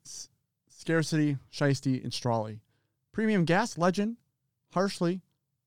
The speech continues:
Bali Haggis, and V-Bite, or V-Blight. And then Rats R Us, Savior, Ninzer, Fable, and Manatee. Jump Out Gang was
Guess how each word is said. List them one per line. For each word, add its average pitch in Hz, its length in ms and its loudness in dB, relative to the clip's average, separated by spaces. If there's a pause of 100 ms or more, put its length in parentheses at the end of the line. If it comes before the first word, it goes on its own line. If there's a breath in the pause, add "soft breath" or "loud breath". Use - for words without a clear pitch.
(600)
Bali 151 340 2
Haggis, 160 680 0
and 117 220 -2
V-Bite, 139 500 0 (380)
or 135 80 0
V-Blight. 135 840 -2 (1160)
And 131 80 -2
then 120 120 -2 (140)
Rats 165 280 0
R 185 220 6
Us, 175 180 2
Savior, 180 560 2 (340)
Ninzer, 175 480 2
Fable, 143 340 -2
and 123 100 -2
Manatee. 185 480 -6 (340)
Jump 175 220 0
Out 190 160 2
Gang 180 300 0
was 139 460 4